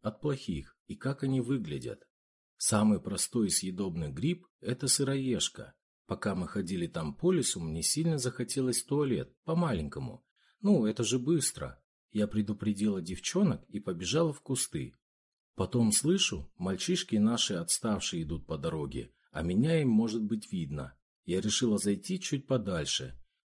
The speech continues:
Ну, в общем, сходила я там и собиралась вернуться к отряду, но увидела, что сыроежки рядом растут. Они же сыроежками не просто так называются.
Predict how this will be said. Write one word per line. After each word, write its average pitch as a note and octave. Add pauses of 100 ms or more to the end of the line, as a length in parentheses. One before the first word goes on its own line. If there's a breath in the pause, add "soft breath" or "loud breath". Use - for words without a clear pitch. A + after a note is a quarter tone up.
(140)
Ну, E3+
в C3
общем, C#3+
сходила D#3+
я E2
там F3+ (120 loud breath)
и -
собиралась A#2+
вернуться A#2+
к -
отряду, F2 (200)
но G#2
увидела, B2
что -
сыроежки F3
рядом E2+
растут. - (320)
Они C#3
же C3
сыроежками C#3+
не B2+
просто D#3+
так G#2
называются. F2+